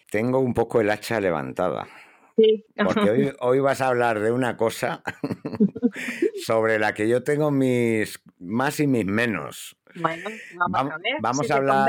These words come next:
Speaker 2: convenzo o no.
Speaker 1: <laughs> Eh, vas a hablar de alternativas al currículum
Speaker 2: Sí.
Speaker 1: tradicional, ¿no? Un
Speaker 2: Sí,
Speaker 1: poco,
Speaker 2: sí.
Speaker 1: podríamos resumir.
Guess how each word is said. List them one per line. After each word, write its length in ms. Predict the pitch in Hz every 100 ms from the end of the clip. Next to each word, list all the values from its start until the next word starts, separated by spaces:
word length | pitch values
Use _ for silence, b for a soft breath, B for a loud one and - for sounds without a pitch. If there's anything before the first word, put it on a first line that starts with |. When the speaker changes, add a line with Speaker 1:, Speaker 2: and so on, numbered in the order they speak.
| 294 311
Speaker 2:
convenzo 60 | 262
o 200 | 240 214
no. 600 | 247 311 294 277 233 220
Speaker 1:
<laughs> 160 | 254 170 107 - - - - - - 123 - - - - - 165 B B 107 92 B
Eh, 540 | 110 110 107 104 104 101
vas 260 | 98 127 170
a 40 |
hablar 240 | 160 156
de 80 | 156
alternativas 880 | 139 117 107 107 101 135 139 143 139
al 300 | 110 107 101
currículum 480 | 101 104 117 139 135
Speaker 2:
Sí. 40 | 110
Speaker 1:
tradicional, 680 | 101 85 - 85 80 65
¿no? 300 | 78 127 151 -
Un 140 | -
Speaker 2:
Sí, 60 | 190
Speaker 1:
poco, 340 | 175 156 151
Speaker 2:
sí. 100 | 175
Speaker 1:
podríamos 680 | 85 87 92 90 82 - -
resumir. 540 | 85 87 87 82 71